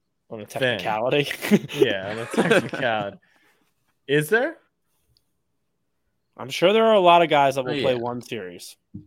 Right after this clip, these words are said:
Speaker 1: No.
Speaker 3: Trey
Speaker 2: Tua.
Speaker 3: Lance?
Speaker 2: Tua's the guy. He fucking has to be 'cause they don't have any way to get another quarterback.
Speaker 3: <laughs> Come on. Who
Speaker 1: I
Speaker 3: knows?
Speaker 1: think
Speaker 3: Maybe
Speaker 1: this
Speaker 3: they're,
Speaker 1: is the
Speaker 3: like,
Speaker 1: year for
Speaker 3: free
Speaker 1: Tua.
Speaker 3: agency.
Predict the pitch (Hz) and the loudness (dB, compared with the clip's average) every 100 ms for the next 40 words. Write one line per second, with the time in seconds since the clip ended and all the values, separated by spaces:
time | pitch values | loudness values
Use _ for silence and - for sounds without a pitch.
0 | _ - - _ _ _ _ _ _ _ | _ -20 -20 _ _ _ _ _ _ _
1 | - 151 151 202 - _ _ _ _ - | -2 0 0 -2 -14 _ _ _ _ 2
2 | 190 214 175 131 131 165 _ - 143 - | 4 4 2 2 0 -2 _ -16 -12 0
3 | 160 - - 156 - 101 95 101 117 135 | 0 0 -4 -4 -4 -12 -10 -10 -6 -4
4 | 127 123 120 143 127 127 120 120 123 139 | -4 -6 -4 -4 -4 -6 -6 -4 -2 -4
5 | - 95 95 98 104 - - 269 - - | -6 -14 -12 -10 -12 -12 -16 -14 -14 -20
6 | - - - - - 101 92 _ _ _ | -20 -20 -20 -20 -20 -20 -20 _ _ _
7 | _ _ _ _ _ _ _ _ _ _ | _ _ _ _ _ _ _ _ _ _
8 | _ _ _ _ _ _ - 156 165 185 | _ _ _ _ _ _ -14 0 2 2
9 | 117 120 180 285 147 240 214 226 220 220 | 0 0 0 -2 -2 -2 4 6 6 2
10 | 180 160 190 127 87 95 82 | 0 2 2 2 -4 -8 -12